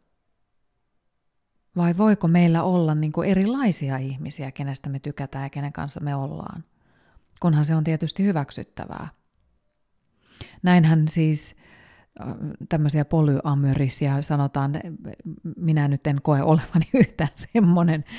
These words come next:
mutta siis kaikenlaisia tämmösiä suht-, suhdemallejahan maailmaan pullollaan.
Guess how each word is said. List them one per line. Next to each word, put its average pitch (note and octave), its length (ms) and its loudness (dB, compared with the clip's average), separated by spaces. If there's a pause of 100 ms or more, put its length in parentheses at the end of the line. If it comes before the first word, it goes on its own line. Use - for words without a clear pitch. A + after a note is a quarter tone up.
(340)
mutta G3+ 280 4
siis F#3+ 200 4
kaikenlaisia F#3+ 640 6
tämmösiä G#3 420 4
suht-, G3+ 420 -2
suhdemallejahan F3+ 960 4
maailmaan F3+ 520 4 (120)
pullollaan. E3 680 0